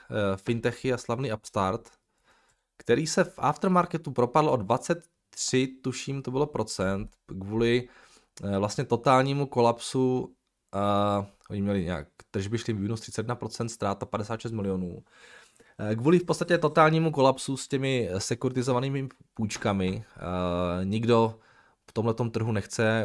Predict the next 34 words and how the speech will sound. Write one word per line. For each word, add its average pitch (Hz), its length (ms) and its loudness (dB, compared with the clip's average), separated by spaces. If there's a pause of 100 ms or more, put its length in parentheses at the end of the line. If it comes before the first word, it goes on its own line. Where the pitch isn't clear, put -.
v 107 40 -10
které, 127 280 4
v 110 100 -14
téhle, 131 180 4
v 131 40 -2
tomhletom 135 440 -2
trhu 123 240 -2
nikdo 123 180 0
nechce 123 200 -2
kupovat, 101 400 0
takže 113 360 -2 (600)
je 131 60 -8
tam 113 160 0
v 110 40 -10
podstatě 113 260 -2
velká 110 260 0
nerovnováha 104 560 2
mezi 104 220 -2
nabídkou 101 360 -2
a 110 40 2
poptávkou. 98 520 -4
Lidi 95 160 0
by 98 60 0
si - 120 -10
půjčovali, 98 640 -2
ale, 90 520 -2
eh, 90 280 -2
nikdo 92 340 -2
jim 98 140 -6
to 101 100 0
nechce 95 200 -4
dávat, 85 220 -2
ty 87 80 -12
peníze. 85 420 -4